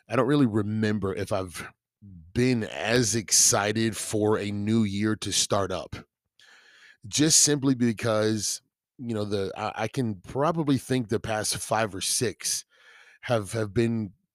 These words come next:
quite the life-changing ones. And so I'm very excited because I feel like, I feel like this one is just going to be different in a way of this is going to be my own,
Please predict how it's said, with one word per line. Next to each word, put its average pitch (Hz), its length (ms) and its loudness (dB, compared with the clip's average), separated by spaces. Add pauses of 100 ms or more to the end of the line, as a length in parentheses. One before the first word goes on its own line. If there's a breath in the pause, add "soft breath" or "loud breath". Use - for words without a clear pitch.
(200)
quite 143 300 0
the 135 100 2
life-changing 107 800 -2
ones. 85 360 -10
And 92 120 -8
so 101 280 -2
I'm 107 160 -4
very 127 320 4
excited 110 580 -2
because 101 400 -4
I 104 60 -4
feel 120 520 0
like, 98 540 -4 (1400 loud breath)
I 107 40 2
feel 135 160 2
like 123 140 2
this 127 200 0
one 139 100 4
is 107 140 0
just - 320 2
going 139 260 2
to 131 120 -4
be 113 180 0
different 117 540 -2
in 110 160 -2
a 101 80 0
way 104 400 0
of 87 580 -6 (580 loud breath)
this 113 280 0
is 98 120 -4
going 107 240 0
to 104 140 -6
be 107 160 0
my 98 280 -2
own, 127 520 0